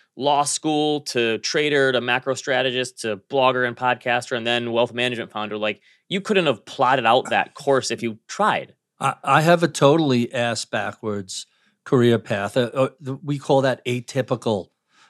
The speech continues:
Speaker 2: uh, career path. But I will tell you, my f-, my favorite question that I ask at the end of every Masters in Business is, "What sort of advice would you give to a recent college grad interested in your, uh, going in your,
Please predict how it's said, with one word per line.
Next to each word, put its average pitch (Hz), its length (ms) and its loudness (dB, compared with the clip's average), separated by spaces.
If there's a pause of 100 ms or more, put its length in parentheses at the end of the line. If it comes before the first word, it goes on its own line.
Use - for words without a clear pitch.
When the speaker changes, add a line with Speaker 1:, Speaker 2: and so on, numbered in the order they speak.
(140)
Speaker 2:
uh, 113 180 2
career 127 320 2
path. 113 320 0
But 156 160 8
I 165 80 8
will 170 160 6
tell 202 320 6
you, 147 360 4 (280)
my 151 200 4
f-, 143 120 -6 (240)
my 160 160 2
favorite 196 400 2
question 160 460 0
that 120 160 0
I 117 80 0
ask 117 320 -2
at 117 100 -4
the 113 160 -4
end 117 180 -2
of 107 120 -4
every 113 240 -2
Masters 107 480 -8
in 110 80 -6
Business 123 440 -2
is, 113 280 -6 (340)
"What 175 220 6
sort 196 240 6
of 175 80 4
advice 139 440 2
would 135 120 -2
you 127 80 -8
give 120 240 0
to 117 240 0
a 113 80 0
recent 120 420 -4
college 113 560 -4 (220)
grad 107 420 0 (300)
interested 123 720 -2
in 110 260 -4
your, 107 440 -4
uh, 104 260 -8
going 120 260 -4
in 113 120 -4
your, 113 220 -6